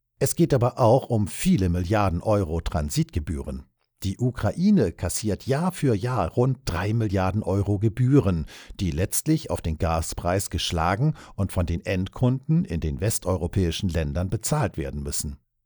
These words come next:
Polen kassiert Transitgebühren in ähnlicher Größenordnung.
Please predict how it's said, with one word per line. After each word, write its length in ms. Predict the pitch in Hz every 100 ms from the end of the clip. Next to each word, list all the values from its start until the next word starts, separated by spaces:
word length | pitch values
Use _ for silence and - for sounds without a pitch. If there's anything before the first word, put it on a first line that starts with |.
| _ _ _ -
Polen 460 | 131 101 117 165
kassiert 580 | - 110 - 117 104 -
Transitgebühren 920 | - 87 85 98 - 107 120 120 131
in 160 | 120 131
ähnlicher 480 | 127 131 101 -
Größenordnung. 840 | 71 78 67 - 60 67 - 71